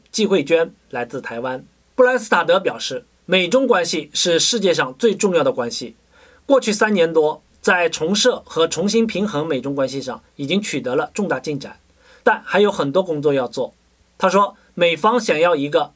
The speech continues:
以公平对等为基础、以结果为导向、具有建设性的双边关系。他表示，如果美中继续遵循这一路线，将会在两国都看到有意义、可衡量并且积极的变化。他也提到，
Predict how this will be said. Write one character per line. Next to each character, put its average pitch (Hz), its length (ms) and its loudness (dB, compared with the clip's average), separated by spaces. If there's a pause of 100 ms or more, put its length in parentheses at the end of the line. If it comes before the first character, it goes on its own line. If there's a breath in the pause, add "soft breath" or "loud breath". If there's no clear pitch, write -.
(120)
以 156 200 -4
公 247 300 2
平 170 240 -4
对 226 180 2
等 135 240 -4
为 143 140 -4
基 160 160 -6
础、 110 240 -14 (320 soft breath)
以 165 180 -6
结 190 180 4
果 185 200 2
为 156 120 0
导 117 160 -6
向、 139 300 -6 (260 soft breath)
具 247 120 2
有 208 100 4
建 262 260 2
设 180 160 2
性 151 160 -2
的 127 200 -6
双 131 200 -6
边 123 140 -4
关 113 160 -8
系。 107 220 -16 (540 soft breath)
他 208 100 0
表 160 160 2
示， 151 260 -2 (180 soft breath)
如 240 140 2
果 262 100 4
美 190 200 2
中 190 320 0
继 262 160 2
续 190 180 -2
遵 214 180 2
循 156 340 -2
这 185 140 -4
一 160 140 -2
路 165 120 -2
线， 120 300 -2 (140)
将 226 160 2
会 208 160 4
在 208 160 2
两 147 240 0
国 135 320 -2
都 208 120 2
看 190 200 -2
到 131 180 -2
有 131 220 -2
意 143 60 -8
义、 139 380 -6 (140)
可 147 180 0
衡 135 280 -2
量 139 320 0
并 170 120 -4
且 127 180 -4
积 - 180 -8
极 143 140 -8
的 120 100 -2
变 117 200 -6
化。 107 160 -16 (480 loud breath)
他 254 140 2
也 233 80 2
提 180 160 -4
到， 180 240 -2